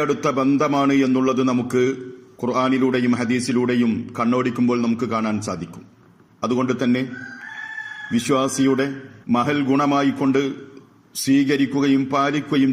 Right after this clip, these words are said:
ചെയ്യേണ്ടത് അതിസുപ്രധാനമായ വിഷയമായ അമാനത്ത്, ആ അമാനത്ത് എത്രത്തോളം നാം ശ്രദ്ധിക്കുന്നുണ്ട്, പാലിക്കുന്നുണ്ട് എന്നുള്ള ഒരു തിരിഞ്ഞുനോട്ടം ആവശ്യമാണ്. അള്ളാഹുമായി ചെയ്തിട്ടുള്ള നാം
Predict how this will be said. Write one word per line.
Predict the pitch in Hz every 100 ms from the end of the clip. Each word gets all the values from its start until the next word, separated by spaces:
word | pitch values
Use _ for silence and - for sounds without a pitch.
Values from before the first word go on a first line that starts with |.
| 131
ചെയ്യേണ്ടത് | 131 127 120 123 - - - - - - _ _ _ 113
അതിസുപ്രധാനമായ | 123 127 123 139 131 135 131 131 131 127 123 - 113
വിഷയമായ | 123 139 139 131 127 123 120 123
അമാനത്ത്, | 123 123 120 - 90 - - - 113
ആ | 123 120
അമാനത്ത് | 123 127 135 - 139 110 87 - - - - _ _ - -
എത്രത്തോളം | 127 147 127 147 147 143
നാം | 139 135 120 - - -
ശ്രദ്ധിക്കുന്നുണ്ട്, | 143 123 143 147 139 139 135 135
പാലിക്കുന്നുണ്ട് | 135 135 139 147 139 135 135 131
എന്നുള്ള | 127 127 123 120 -
ഒരു | 127 123
തിരിഞ്ഞുനോട്ടം | 123 123 135 127 123 127 117 117 107
ആവശ്യമാണ്. | 110 117 117 98 87 85 85 - 104
അള്ളാഹുമായി | 117 123 120 123 127 123 113
ചെയ്തിട്ടുള്ള | 123 120 120 117 120 113 - - - - - _ _ _ -
നാം | 120